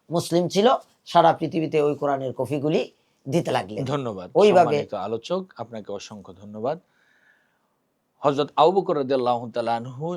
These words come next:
Speaker 2: সর্বপ্রথম যে সংকলন করেছিলেন, এই কপিটাই হযরত, আহ, হযরত মা হাফসা রাদিয়াল্লাহু তাআলা আনহার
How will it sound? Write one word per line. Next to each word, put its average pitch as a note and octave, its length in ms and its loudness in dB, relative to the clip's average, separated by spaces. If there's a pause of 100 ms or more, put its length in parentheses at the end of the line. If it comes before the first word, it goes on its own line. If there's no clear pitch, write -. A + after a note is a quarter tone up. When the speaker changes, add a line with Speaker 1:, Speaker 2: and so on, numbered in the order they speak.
(140)
Speaker 2:
সর্বপ্রথম A#2 560 -4 (100)
যে G#2+ 60 -10 (100)
সংকলন C#3 400 -10 (100)
করেছিলেন, F3+ 480 -10
এই A2 60 -8 (100)
কপিটাই B2+ 500 -8 (280)
হযরত, G#2+ 340 -6 (260)
আহ, G#2+ 220 -10 (560)
হযরত A#2+ 320 -4 (260)
মা A2+ 140 -2 (220)
হাফসা - 340 -4
রাদিয়াল্লাহু A2 560 -4 (120)
তাআলা F#2+ 260 -8
আনহার F#2+ 220 -14